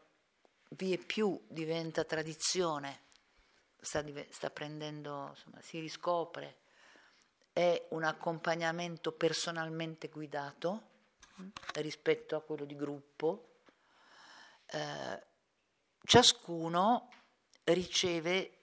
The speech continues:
le istruzioni del cammino per sé, diciamo, in quei cinque giorni, no?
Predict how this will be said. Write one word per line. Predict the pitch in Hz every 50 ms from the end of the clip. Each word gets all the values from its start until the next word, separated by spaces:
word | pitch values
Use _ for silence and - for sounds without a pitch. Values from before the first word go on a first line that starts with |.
| _ _ _ _ _ _ -
le | 175 170 170
istruzioni | 170 165 - - - 190 190 - - - - - - 175 175 170 180 196 208 190
del | 170 160 151 - -
cammino | - 185 190 190 180 170 165 170 175 175 190 196 170
per | - - 160 - -
sé, | - - - - 220 208 170 143 - - - _ _ _ _ _ - - _ _ _
diciamo, | - 147 - - 156 143 143 143 151
in | 151 143
quei | - 165 160 151
cinque | - - - 151 147 139 147 147
giorni, | 139 143 139 135 135 143 139 139 147 151 147 143 - _ _ _ _
no? | - 165 190 -